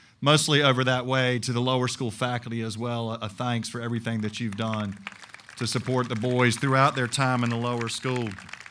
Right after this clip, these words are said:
<laughs> There's, there's so much material in those reflections. I've listened to 'em for a dozen years now, and, and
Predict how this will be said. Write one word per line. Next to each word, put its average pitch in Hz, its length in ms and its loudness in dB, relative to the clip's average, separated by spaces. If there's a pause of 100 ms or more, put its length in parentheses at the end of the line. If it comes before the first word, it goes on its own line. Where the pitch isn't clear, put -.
(2000)
<laughs> 175 140 6 (840)
There's, 160 540 -2
there's 160 280 -4
so 180 220 -4
much 202 300 -6
material 143 640 -2
in 123 100 -2
those 123 220 -4
reflections. 131 520 -2
I've 120 140 -2
listened 151 380 -2
to 143 80 0
'em 127 140 0
for 123 100 0
a 113 80 -2
dozen 123 360 0
years 120 380 -2
now, 107 300 -4
and, 107 200 -6
and 117 380 -4